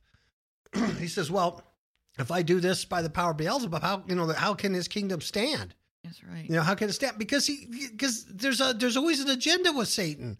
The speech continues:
Speaker 2: Mm-hmm.
Speaker 1: You know, that's why a, s-, a stronger man could go in there and bind the weaker man. You know, they could do all that stuff because then they're cast out and they circle around and they bring seven more, more wicked to really totally destroy that person.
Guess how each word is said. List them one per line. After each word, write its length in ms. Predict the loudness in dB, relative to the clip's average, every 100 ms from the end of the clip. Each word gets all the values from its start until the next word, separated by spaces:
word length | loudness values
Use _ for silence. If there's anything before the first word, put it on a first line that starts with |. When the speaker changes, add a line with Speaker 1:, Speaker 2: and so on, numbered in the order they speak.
| 2
Speaker 2:
Mm-hmm. 520 | 4 4 2 2 0 2
Speaker 1:
You 120 | 4
know, 340 | 4 2 0 2
that's 260 | 2 2
why 400 | 0 2 4 4 2
a, 100 | 0
s-, 160 | 0 0
a 80 |
stronger 560 | 0 0 0 0 2 0
man 240 | 0 0
could 140 | -2 -2
go 120 | 0
in 80 | 0
there 120 | 2
and 160 | 2 0
bind 280 | 0 2
the 80 | 0
weaker 400 | 2 0 0 -2
man. 380 | -2 -4 -8 -16 _ _ _ _
You 80 | -4
know, 80 | -2
they 120 | -2
could 120 | 0
do 140 | 2 2
all 120 | 2
that 200 | 0 -2
stuff 240 | -2 -2
because 240 | -2 -2 0
then 120 | 2
they're 120 | 2
cast 380 | 0 -6 -4 4
out 120 | 4
and 60 | 4
they 60 | 0
circle 360 | 0 -2 2
around 300 | 4 4 2
and 60 | 0
they 40 |
bring 220 | 0 0 0
seven 340 | 0 0 0
more, 400 | 0 0 0 -4 _ _ _ 2
more 160 | 4
wicked 400 | 6 4 2 -2 -8 _ _ _ _ _ _ _ -16 -2
to 80 | 2
really 240 | 6 6
totally 300 | 4 2 0
destroy 320 | -2 -4 -4 -4
that 200 | -4 -2
person. 360 | -2 -2 -8